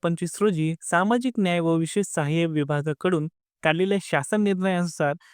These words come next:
आता प्रमाणपत्र गाव पातळीवर समित्या गठीत करण्यात आल्या आहेत. गाव पातळीवर समितीचे सदस्य कोण असतील ते आपण पाहूया. तर पहिल्या एक नंबरला असतील ग्राम महसूल अधिकारी, दुसरे असतील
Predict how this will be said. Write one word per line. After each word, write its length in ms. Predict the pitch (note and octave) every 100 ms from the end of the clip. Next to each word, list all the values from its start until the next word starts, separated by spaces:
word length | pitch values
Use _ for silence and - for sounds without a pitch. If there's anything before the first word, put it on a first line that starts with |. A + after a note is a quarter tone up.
| _ -
आता 320 | C#3+ - D#3+ F#3 - _ E3+
प्रमाणपत्र 540 | F3 G3 F#3+ F3+ F#3+ D#3+
गाव 160 | D3+ D#3+
पातळीवर 420 | E3 - E3 E3+
समित्या 420 | - D#3+ D#3 F3+ D3
गठीत 200 | C#3+ E3+ -
करण्यात 300 | C3 C3+ G#3 - -
आल्या 240 | E3+ C#3
आहेत. 260 | A#2 B2+ A#2 _ _ _ _
गाव 220 | C#3 D#3 E3+
पातळीवर 340 | G#3 A3+ G#3 G#3
समितीचे 440 | - F3+ G3 G3+
सदस्य 460 | F3+ - G3 A#3+ C4
कोण 180 | C4+ B3
असतील 300 | F#3 - D#3+ - _
ते 60 | F#3
आपण 220 | C#3+ F3
पाहूया. 400 | F#3 D#3 B2 A#2+ - - - _
तर 160 | E3+ F3+ - - _ _ _
पहिल्या 240 | E3 E3 F#3
एक 200 | F#3 G3+
नंबरला 300 | G3+ A3 A3
असतील 360 | G#3+ - F3+ G3 _ - D3
ग्राम 240 | E3+ F#3+
महसूल 300 | F3 D3+ E3
अधिकारी, 420 | D3+ C3+ C3+ B2 E3 _ _ _ -
दुसरे 240 | C#3+ F3+
असतील 380 | F#3 - G3 F3+